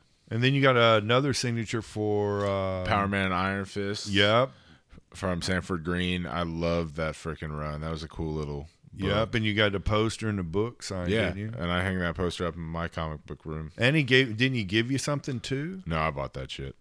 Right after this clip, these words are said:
Speaker 2: It cost me twenty bucks.
Speaker 1: Right, but it was at his
Speaker 2: Yeah, a print of
Speaker 1: Yeah.
Speaker 2: Black Panther and the crew, which was
Speaker 1: Oh,
Speaker 2: really
Speaker 1: it is super cool.
Speaker 2: Yeah, it was, like, Black Panther, Misty Knight.
Speaker 1: Yep.
Speaker 2: Mm.
Speaker 1: Yeah, it was super cool. But yeah, it was a good time. It was a good time one day.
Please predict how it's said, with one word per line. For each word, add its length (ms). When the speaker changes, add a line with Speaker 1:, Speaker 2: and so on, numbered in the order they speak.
Speaker 2:
It 200
cost 220
me 80
twenty 240
bucks. 340
Speaker 1:
Right, 260
but 180
it 60
was 260
at 260
his 760
Speaker 2:
Yeah, 300
a 40
print 440
of 300
Speaker 1:
Yeah. 60
Speaker 2:
Black 300
Panther 300
and 120
the 60
crew, 480
which 200
was 80
Speaker 1:
Oh, 380
Speaker 2:
really 140
Speaker 1:
it 40
is 280
super 400
cool. 440
Speaker 2:
Yeah, 280
it 40
was, 120
like, 240
Black 240
Panther, 260
Misty 320
Knight. 480
Speaker 1:
Yep. 300
Speaker 2:
Mm. 60
Speaker 1:
Yeah, 280
it 100
was 120
super 360
cool. 180
But 200
yeah, 120
it 80
was 100
a 60
good 160
time. 400
It 80
was 140
a 40
good 140
time 220
one 220
day. 500